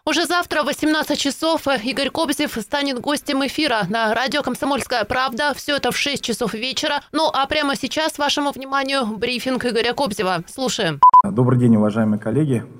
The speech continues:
Speaker 2: Э, хочу сказать, что выборы губернатора Иркутской области состоялись, избирательная кампания завершена. Э, хочу сказать спасибо всем,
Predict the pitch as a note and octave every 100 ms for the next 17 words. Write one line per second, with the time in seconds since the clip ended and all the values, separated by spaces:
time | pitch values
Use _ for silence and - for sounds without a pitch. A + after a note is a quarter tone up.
0 | - G#2+ F#2+ F2+ E2 - _ - - _
1 | G2 F#2 G#2 - G#2+ G#2+ - G#2 A#2 A2
2 | G#2+ F#2+ - - - A2+ A#2 A#2+ A2+ G#2+
3 | G#2+ A2 G2+ A#2 G#2 F#2+ - - - G#2+
4 | C3 D3+ B2 G#2+ G#2 A#2 B2 G#2+ G2+ A2
5 | A2+ A2+ G#2+ F#2+ F2+ - G2+ G#2 G#2 F#2
6 | A2+ C#3+ D3 - - - - - - F#2+
7 | G2+ - - A2 A2 G#2 - G2+ G2+ A2
8 | G2+ F#2 - A2+ F#2+